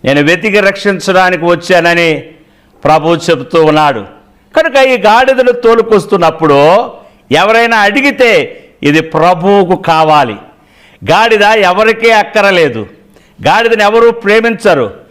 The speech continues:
గాడిదను ఎద్దును కలిపి దున్నకూడదు. గాడిద శాపకరమైనది, గాడిద విడువబడింది.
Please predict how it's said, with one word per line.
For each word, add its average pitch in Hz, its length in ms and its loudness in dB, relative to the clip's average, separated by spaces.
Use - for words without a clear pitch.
గాడిదను 226 560 2
ఎద్దును 233 460 2
కలిపి 240 360 -2
దున్నకూడదు. 226 880 0
గాడిద 180 680 0
శాపకరమైనది, 170 1160 -2
గాడిద 208 400 0
విడువబడింది. 247 1080 0